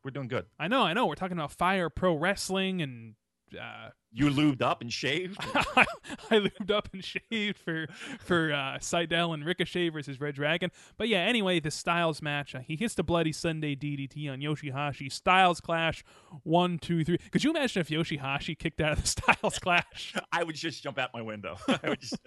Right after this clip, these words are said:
Speaker 1: I would just jump right out of it. I would've, <laughs> that would've been great. Fantastic.
Speaker 2: So next on the card, Damon,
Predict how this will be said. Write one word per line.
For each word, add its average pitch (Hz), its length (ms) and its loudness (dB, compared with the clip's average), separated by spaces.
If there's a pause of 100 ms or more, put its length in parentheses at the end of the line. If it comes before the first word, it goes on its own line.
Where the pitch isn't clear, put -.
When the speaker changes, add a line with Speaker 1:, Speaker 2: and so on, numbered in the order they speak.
(140)
Speaker 1:
I 165 40 -8
would 143 100 -6
just 127 180 -10
jump 127 240 -6
right 120 220 -2
out 104 180 -4
of 92 80 -12
it. 90 160 -10
I 117 140 -8
would've, 113 260 -18 (380)
<laughs> 320 320 -10 (800)
that - 80 -4
would've 135 120 -4
been 107 120 -10
great. 110 480 -4 (500)
Fantastic. 92 320 -14 (120)
Speaker 2:
So 151 200 -4
next 175 380 0
on 196 120 2
the 180 80 -2
card, 120 400 -6 (100)
Damon, 147 340 -6